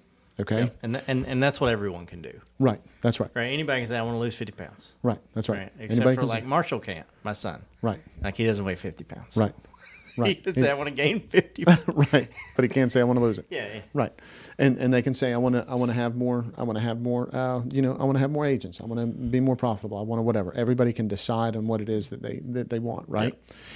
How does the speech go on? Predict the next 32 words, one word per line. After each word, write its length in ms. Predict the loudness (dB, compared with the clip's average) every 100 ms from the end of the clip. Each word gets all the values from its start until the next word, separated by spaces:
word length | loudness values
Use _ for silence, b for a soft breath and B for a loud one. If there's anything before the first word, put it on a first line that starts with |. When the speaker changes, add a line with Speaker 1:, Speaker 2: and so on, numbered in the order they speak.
| B B
Speaker 1:
Now, 100 | 0
here 160 | 4 2
comes 280 | 2 0 2
the, 120 | 0
the 120 | 2
next 260 | 2 0 -2
part. 280 | -2 -2 -2
And 180 | -4 0
this 200 | 0 0
is 80 | -2
the 80 | -4
part, 260 | -2 -2
you 120 | 0 0
know, 80 |
if 120 | 0 -4
you 100 | -4
talk 260 | -4 -4
to 160 | -2 -2
a 20 |
lot 300 | 0 0 0
of 100 | -2
people, 380 | -4 -6 -8 -14 _ B B B B
a 60 | -2
lot 260 | 2 2 0
of 100 | 2
coaches, 400 | 2 2 -2 -2
a 40 |
lot 100 | 0
of 80 | 2
really 200 | 2 2
intelligent 500 | 0 2 2 2 -2
people, 340 | -4 -6 -10